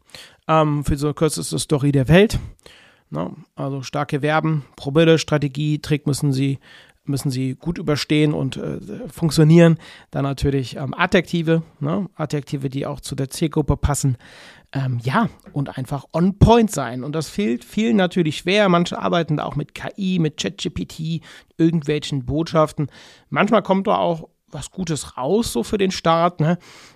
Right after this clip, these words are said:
Aber damit's dann wirklich, ja, fundiert ist und, ähm, und gut, gut funktioniert, dann, ähm, ja,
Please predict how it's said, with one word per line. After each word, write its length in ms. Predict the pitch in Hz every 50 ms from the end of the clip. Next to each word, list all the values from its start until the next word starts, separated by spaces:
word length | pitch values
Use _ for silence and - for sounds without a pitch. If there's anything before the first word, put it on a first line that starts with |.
| _ _ -
Aber 200 | 147 143 147 143
damit's 280 | 143 135 147 147 -
dann 160 | - 147 139 135
wirklich, 440 | 156 151 - 160 156 143 - -
ja, 160 | - 127 - -
fundiert 580 | - - - 160 156 127 127 151 185 196 202
ist 300 | 202 190 180 170 - -
und, 360 | - 175 156 147 143 135 151 -
ähm, 340 | - 147 143 139 139 147 - _ _ - - - - _ _ _
und 180 | _ 143 135 -
gut, 360 | - 160 160 151 - - -
gut 160 | - 175 160
funktioniert, 720 | - - 165 156 - - 151 143 147 156 170 175 - - - - - _ _ _ - - - - _ _ _ _
dann, 360 | - 143 143 147 147 143 139 -
ähm, 440 | - 143 135 135 135 131 139 139 - - - _ _ _ _
ja, 220 | - 285 320 135